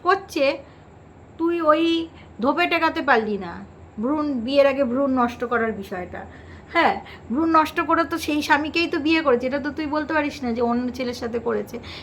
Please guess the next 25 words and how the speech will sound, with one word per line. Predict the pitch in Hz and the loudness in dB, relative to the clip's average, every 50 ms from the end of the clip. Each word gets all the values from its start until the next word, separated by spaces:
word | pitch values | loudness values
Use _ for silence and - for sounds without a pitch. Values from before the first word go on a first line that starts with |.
| - - | -16 -6
সেই | - 220 233 247 | -2 0 0 2
স্বামীকেই | 226 - 240 240 254 240 247 254 254 | 2 2 2 2 0 0 0 -2 -2
বিয়ে | 220 226 233 240 240 | 0 4 6 6 6
করেছে, | 240 240 233 226 233 - 233 | 6 6 4 4 4 2 2
বাচ্চাও | 214 214 214 - - - 247 233 233 233 | 4 4 2 2 0 -2 0 2 2 4
হয়েছে, | 226 220 220 214 214 - 220 247 - - - - - - - - - - | 4 2 2 2 0 -2 -4 -6 -6 -8 -14 -16 -16 -16 -16 -12 -4 0
এবং | 214 233 247 247 | 2 4 4 4
সরকারি | 233 - 247 240 233 233 262 254 254 254 | 4 6 6 6 6 4 2 2 2 0
স্কুলের | 247 - - - - 254 254 247 240 240 240 - | -4 -4 -8 -8 -8 0 4 6 6 6 4 2
টিচার, | - 285 262 - - 240 214 214 226 - - - - - - - - | -2 -2 -2 0 0 2 2 2 0 -4 -10 -16 -18 -18 -18 -16 -4
সেটা | - 240 233 247 262 | 0 2 4 4 2
তো | 254 - 294 285 | 2 4 8 8
আর | 285 277 277 - | 8 8 8 4
তুই | - 302 294 294 285 277 240 - - 214 | 0 0 2 2 0 -2 -4 -6 -6 -4
মানে | 233 247 254 254 | -2 0 2 4
মিথ্যে | 262 294 302 - - - 311 | 4 4 2 2 -2 -4 0
তোর | - 302 302 294 | 2 4 4 4
মতন | 294 294 285 294 320 302 302 294 285 277 269 254 - - 208 | 4 2 2 2 2 2 2 2 0 0 -2 -2 -6 -8 -6
সেটা | - 294 277 269 311 | -4 -2 -2 -2 -2
তো | 269 330 | -2 4
বলেনি, | 285 339 339 349 330 277 233 202 196 - - - - - - | 6 6 8 8 6 2 0 -2 -4 -6 -12 -16 -18 -12 -8
তাই | 233 233 | -8 -6
তুই | 233 302 302 247 | -2 -2 -2 2
তোরটা | - 277 269 269 - 320 302 | 4 4 4 4 2 0 0
ধোপে, | 233 208 202 226 220 254 247 | 0 0 -2 -2 2 2 2